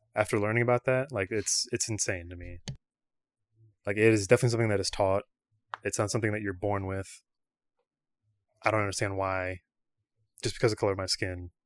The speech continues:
I have to be treated differently. Um, there's times, you know, growing up, I played sports. You know, I was a tight end, played defense.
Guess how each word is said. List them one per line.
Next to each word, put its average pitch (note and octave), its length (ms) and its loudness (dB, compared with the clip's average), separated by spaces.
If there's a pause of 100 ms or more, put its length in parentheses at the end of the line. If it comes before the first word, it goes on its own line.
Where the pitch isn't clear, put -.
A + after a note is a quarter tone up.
(800)
I G#2+ 60 0
have G2 120 0
to G2+ 60 -8
be F2+ 80 -10
treated F2 220 -4
differently. - 320 -18 (2250)
Um, F#2 540 -4 (2500)
there's G#2 400 4
times, G#2+ 920 0 (220)
you A#2 100 -4
know, G#2+ 160 2 (720)
growing A2+ 220 6
up, C#3 160 6
I G#2+ 60 -4
played G2+ 180 0
sports. - 460 0 (1160)
You G#2 100 -6
know, G#2+ 120 2
I G2 520 4
was G2 180 0
a G2 400 0 (160)
tight G#2 180 4
end, G#2+ 340 0
played G2 160 2
defense. G#2 540 -4